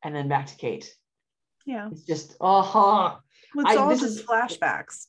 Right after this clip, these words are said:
Speaker 2: to what happened with his dad, you know,
Speaker 1: Mm-hmm.
Speaker 2: and just seeing all the pain that this is causing. So it's, it's terrible.
Speaker 1: This is the only season of Bridgerton that I actually cried. And it's because of episode eight with Anthony.
Speaker 2: It's because of Jonathan Bailey. I
Speaker 1: Mm-hmm.
Speaker 2: mean, he's just,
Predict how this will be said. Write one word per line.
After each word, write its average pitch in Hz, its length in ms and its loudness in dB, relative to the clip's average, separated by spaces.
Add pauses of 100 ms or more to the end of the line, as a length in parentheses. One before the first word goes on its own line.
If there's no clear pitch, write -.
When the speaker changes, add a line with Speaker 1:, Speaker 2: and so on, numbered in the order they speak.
Speaker 2:
to 226 220 0 (160)
what 208 200 -8
happened 214 300 -4
with 190 140 -12
his 208 140 -10
dad, 170 420 -2
you 202 100 -8
know, 175 160 -4
Speaker 1:
Mm-hmm. 185 80 -6
Speaker 2:
and 185 80 -12
just 180 180 -14
seeing 190 180 -10
all 175 140 0
the 160 80 -4
pain 170 320 -12
that 151 120 -10
this 147 180 -8
is 135 100 -16
causing. 156 640 -12
So 185 180 -14
it's, 214 120 -18 (220)
it's 240 260 -16
terrible. 160 640 -8 (520)
Speaker 1:
This 220 240 0
is 233 120 -4
the 208 140 -4
only 214 640 0
season 185 320 -6
of 156 60 -6
Bridgerton 160 240 -2
that 143 240 -6
I 135 80 -2
actually 139 240 -10
cried. 117 380 -2 (920)
And 160 120 -2
it's 147 140 -8
because 160 540 -2
of 147 300 -2
episode 151 380 -4
eight - 160 -2
with - 100 -8
Anthony. - 440 -12
Speaker 2:
It's - 100 -20
because 294 240 -2
of 220 260 0
Jonathan 233 480 -4
Bailey. 202 400 -4
I 170 40 -6
Speaker 1:
Mm-hmm. 170 200 -6
Speaker 2:
mean, 196 80 -4
he's 208 240 -10
just, - 720 -12